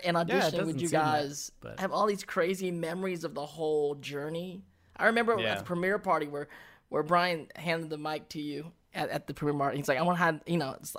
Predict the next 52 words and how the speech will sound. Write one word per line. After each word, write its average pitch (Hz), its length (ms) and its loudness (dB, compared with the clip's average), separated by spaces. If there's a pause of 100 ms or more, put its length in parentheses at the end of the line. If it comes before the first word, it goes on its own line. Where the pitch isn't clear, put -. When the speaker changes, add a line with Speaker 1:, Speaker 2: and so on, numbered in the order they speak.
(120)
Speaker 1:
the 165 100 2
Beastie 190 300 2
Boy 160 140 8
reference, 147 340 2
like, 143 140 2
"I'm 160 120 0
handing 160 260 0
the 147 80 0
mic 147 260 -2
to 147 80 -4
Mike 143 220 -2
D." 151 280 0 (100)
Speaker 2:
<laughs> - 100 -10
Speaker 1:
Like, 180 220 6 (360)
I 202 140 10
have 262 100 10
these, 302 120 4
like, 359 140 2
weird 220 420 6
memories 226 440 6
in 208 100 6
my 185 140 2
head, 220 280 4
and 208 80 0
I'm 185 160 0
like, 180 160 0
"How - 300 0
was 381 160 -2
that - 340 2 (440)
that 214 220 4
many 233 160 -2
years 214 360 -4
ago?" 139 340 -4 (500)
Speaker 3:
Well, 135 220 6
it, 123 140 0 (120)
and 127 220 0
we 143 160 2
were, 180 280 2
like, 104 420 0 (360)
we 120 200 -2
were 294 160 -2
young 107 680 -2
for - 400 -6
show 123 420 0 (100)
creators - 640 -8 (140)
and 107 160 -8
showrunners 107 760 -2
back 113 140 2
Speaker 1:
Oh, 220 140 8
Speaker 3:
then. 113 80 0
Speaker 1:
for 147 120 2
sure. 156 440 0